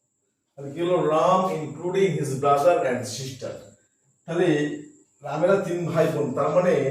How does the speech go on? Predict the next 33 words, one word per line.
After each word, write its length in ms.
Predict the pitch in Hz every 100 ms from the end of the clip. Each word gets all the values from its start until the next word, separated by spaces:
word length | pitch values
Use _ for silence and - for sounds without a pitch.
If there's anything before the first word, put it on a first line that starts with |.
| - - - _ _ -
তিনজন 300 | 160 180 190
তো 40 | 196
হচ্ছে, 260 | 190 - 240 - - -
রাম 180 | 127 143 147
একজন, 280 | 147 180 202 - - - _ _
আর 80 | - 139
এখানে 200 | 156 156 151
একটা, 200 | 180 208 - - - _ _ 127
আহ, 220 | 127 127 156
আর 80 | 160
একটা 160 | - 151 120
ভাই 120 | 113 107
দাঁড়াচ্ছে, 340 | - - - - - _ _
তাই 120 | 135 175
না? 80 | 247 - - - _ _ _
তো 60 | 135 131
রামেরা 300 | - 165 180 - 156
তিন 160 | 175 190 135
ভাই 180 | 151 151 139
বোন, 160 | 160 156
মানে 140 | 147 151 127
বোন 180 | 131 147 160 196
তো 60 | 190 190 185 180 -
একটাই 240 | 156 - 185
বলা 120 | 160 143
হয়েছে 260 | - - - - - _ _ _ -
হিসাবে, 280 | 151 165 147 147 - - _ -
হ্যাঁ, 200 | 208 - - - - _ _
তাহলে 180 | 147 147
তিনজন 240 | 151 156 160 -
কি 60 | 151
করে 140 | 131 123
হয়? 140 | 117